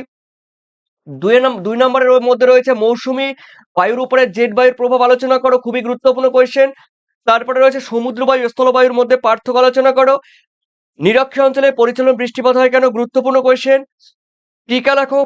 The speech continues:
পরিচালন বৃষ্টিপাত। এরপরে রয়েছে দেখো পাঁচ নম্বরের কোশ্চেন, ট্রপোস্ফিয়ারের উচ্চতা বৃদ্ধির সঙ্গে সঙ্গেই উষ্ণতা হ্রাস পায় কেন? আমরা যেখানে বসে আছি সেটি কিন্তু ট্রপোস্ফিয়ার, এই ট্রপোস্ফিয়ারের উচ্চতা বাড়ার সঙ্গে সঙ্গে কিন্তু তাপমাত্রা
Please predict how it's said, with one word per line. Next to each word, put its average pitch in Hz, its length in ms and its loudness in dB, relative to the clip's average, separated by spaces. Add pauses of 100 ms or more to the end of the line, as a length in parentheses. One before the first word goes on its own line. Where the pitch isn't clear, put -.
(120)
পরিচালন 254 380 0 (100)
বৃষ্টিপাত। 233 460 -2 (1300)
এরপরে 262 360 0
রয়েছে 269 220 2
দেখো 269 220 0
পাঁচ 226 200 0
নম্বরের 262 300 2
কোশ্চেন, 254 300 0 (300)
ট্রপোস্ফিয়ারের 254 680 0 (100)
উচ্চতা 262 320 -2 (120)
বৃদ্ধির 233 380 -8
সঙ্গে 247 280 0
সঙ্গেই 240 280 -2 (280)
উষ্ণতা 262 400 -2 (280)
হ্রাস 240 220 0 (100)
পায় 247 200 0
কেন? 240 120 0 (380)
আমরা 240 220 0
যেখানে 254 280 2
বসে 233 220 0
আছি 254 180 -2
সেটি 247 180 0
কিন্তু 247 200 -2
ট্রপোস্ফিয়ার, 240 600 0 (340)
এই 247 140 2
ট্রপোস্ফিয়ারের 247 680 2
উচ্চতা 247 300 0 (100)
বাড়ার 233 300 0
সঙ্গে 240 240 0
সঙ্গে 233 200 -4
কিন্তু 240 240 0
তাপমাত্রা 233 500 -2